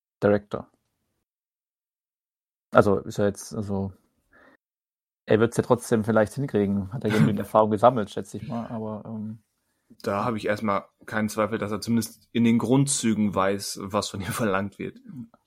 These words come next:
Speaker 2: Ob er das auch kreativ und gut machen kann, ja, das wird sich zeigen.
Speaker 1: Aber wenn es da schon eine gute Verfilmung gibt von John Carpenter, und das klingt ja so ein bisschen auch nach der, nach dem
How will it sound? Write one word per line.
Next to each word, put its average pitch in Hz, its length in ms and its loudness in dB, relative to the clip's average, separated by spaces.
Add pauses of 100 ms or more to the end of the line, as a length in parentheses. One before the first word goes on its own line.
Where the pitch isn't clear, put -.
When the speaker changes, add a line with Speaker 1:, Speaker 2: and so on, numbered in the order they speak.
(160)
Speaker 2:
Ob 110 80 2
er 113 80 4
das 104 80 0
auch 98 140 -4
kreativ 131 500 -6
und 101 140 -4
gut 135 220 -8
machen 139 220 -2
kann, 135 360 -6
ja, 98 100 -2
das 98 180 -8
wird 120 140 -10
sich - 180 -16
zeigen. 95 440 -6 (1600)
Speaker 1:
Aber 127 160 10
wenn 139 100 8
es 175 140 0
da 160 100 4
schon 147 120 -2
eine 135 100 -6
gute 147 180 -6
Verfilmung 127 320 -8
gibt - 220 -10
von 107 300 -6
John 104 200 -10
Carpenter, 101 680 -8 (200)
und 110 220 -2
das 113 160 -6
klingt 131 180 0
ja 123 40 2
so 117 100 0
ein 107 40 2
bisschen 101 260 -2
auch 107 220 0
nach 107 180 -4
der, 107 540 -2
nach 107 200 -6
dem 104 360 0